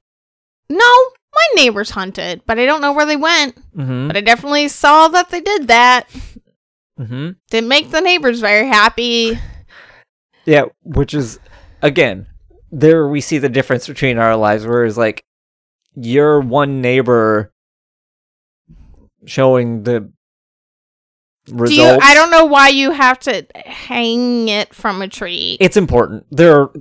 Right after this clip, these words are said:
Speaker 2: we don't need to go into the details of it 'cause some people aren't gonna wanna hear it, but there are, it is important.
Speaker 1: Okay.
Speaker 2: It is a thing you need to do.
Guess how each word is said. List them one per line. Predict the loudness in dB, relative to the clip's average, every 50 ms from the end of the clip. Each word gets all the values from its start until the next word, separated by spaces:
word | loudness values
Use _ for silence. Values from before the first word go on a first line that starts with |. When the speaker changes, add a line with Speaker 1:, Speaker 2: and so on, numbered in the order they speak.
| _ _ _ _ _ _ _ -8 -2
Speaker 2:
we | 0 0
don't | 0 0 0
need | 0 -2
to | 2
go | 2 2 4 4
into | 2 0 -2
the | -4
details | -6 -6 -6 -6 -2 -2 -2 0 -2 -2
of | -6
it | -6 -8
'cause | -10 -6
some | -6 -4 -4
people | -4 -4 -4
aren't | -4 -4 -4
gonna | -4 -4 -4
wanna | -4 -4 -4
hear | -6 -6
it, | -2
but | -2 0
there | 2 2 2
are, | 2 2 2
it | 2 2
is | 4 4 2 2 0
important. | -2 -4 -4 -4 -4 -6 -8 -18 -20 _ -4 -2
Speaker 1:
Okay. | -2 -2 0 2 2 2 2 2 2 0
Speaker 2:
It | 2 2
is | 2 2 0 -4 -10 -16 -20 -20 -20 -20 _ _ -20 -16 _ -6
a | -6
thing | -4 0 2 2 2 2 -2 -2
you | -2 -2
need | -2 -2 -4 -4
to | -6
do. | -4 -2 -2 -2 -2 -6